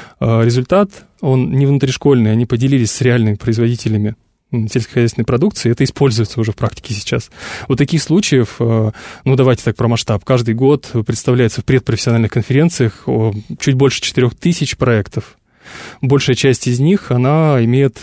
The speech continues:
всё-таки, ну, возможность даже продолжения и внедрения. И все они выполнены, естественно, под руководством университетов и в партнёрстве с работодателями. Ну, вот уже опыт такой имеется, и действительно, это один из самых важных таких моментов.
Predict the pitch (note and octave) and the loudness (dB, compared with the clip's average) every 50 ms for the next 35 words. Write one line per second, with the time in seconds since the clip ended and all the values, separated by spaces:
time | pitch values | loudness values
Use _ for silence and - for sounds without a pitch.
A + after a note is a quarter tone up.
0 | - - - - - C3 A2 B2+ A2+ - - B2 A#2 A2 G#2+ A2+ B2 A#2+ A#2 A#2 | -20 -18 -10 -4 -2 -2 -2 -2 -4 -2 0 2 2 2 2 2 0 0 -2 0
1 | A2+ C3 A#2+ B2 B2+ C3 B2 B2 A#2 - - - A#2+ A2 A2 A#2 G#2 - - - | 0 0 2 2 2 2 2 2 0 0 0 -2 0 0 0 -2 -4 -4 -12 -20
2 | _ _ _ _ - B2+ A#2 B2 A2+ A2 A2 C3 C#3 C#3 C#3 B2+ A#2 A2 A#2 A#2 | _ _ _ _ -4 0 0 2 2 2 2 2 4 4 4 2 2 0 0 -2
3 | A2+ G#2+ A2+ A2+ A2+ G#2+ G#2+ A2 - - - _ - - - - - - - _ | -2 0 0 0 0 0 0 -2 -6 -8 -12 _ -20 -20 -20 -20 -20 -20 -10 _
4 | C#3+ C3+ A#2 A2+ - - C#3+ C#3+ E3+ F#3+ F#3 D#3+ C#3 C#3 D3 - F#3 F3 E3 D#3 | -2 -2 -2 -2 -2 0 2 4 4 4 4 2 2 2 2 2 2 2 4 4
5 | C#3+ C3 B2 A2+ - C#3 C3 - - B2 A#2+ A2+ A2 G#2 - B2 C3 B2+ - C3+ | 4 2 0 0 0 -2 -2 -2 -2 0 0 0 0 0 0 0 0 2 2 2
6 | C3 B2 A#2 - - A2+ A2+ A2+ A#2+ A#2+ A#2+ - - - F#3 F#3 - A#2+ - - | 2 2 2 0 0 0 0 2 2 0 -2 -2 0 -2 0 0 0 -4 -4 -6
7 | - - C3+ - - C#3 D3 - - B2 - - - A#2 A#2+ - B2+ A#2+ B2 A2+ | -6 -6 -6 -2 -2 -2 -2 -2 -4 -6 -4 -4 -2 -2 -2 -2 0 0 2 0
8 | - - A2+ A#2 A2 A#2 D3 C#3 - - - - - - - - C3+ B2 C#3+ D3 | 0 0 -2 0 0 0 0 -2 -2 -6 -14 -18 -16 -18 -6 -4 0 2 4 4
9 | D3 - - - C#3 - - C3 C3 C#3 D#3+ G3 G3+ F3+ - - B2+ A2+ A2+ A2+ | 2 2 0 -2 -2 2 2 2 4 4 4 2 2 0 0 0 0 0 2 0
10 | A2 - - - - _ _ _ _ _ _ _ _ _ - C#3 C3 - - D#3+ | 0 -2 -6 -8 -14 _ _ _ _ _ _ _ _ _ -4 -2 -2 0 -2 -2
11 | - C#3 B2+ A#2 A2 - - A#2+ A#2 A#2+ C#3 C#3 B2+ - - C3 A#2+ A2+ G#2 - | 0 2 2 2 2 2 0 0 0 2 2 0 0 0 0 2 2 0 0 0
12 | A#2 A#2 A2 G2+ G#2 G2 G2 - - A2 - A#2+ A2 - B2 A#2 A2+ A2 G#2 G2+ | 0 0 0 0 -2 -6 -10 -10 -12 -10 -8 -8 -4 -2 0 2 2 2 0 0
13 | - - - - | -4 -8 -12 -12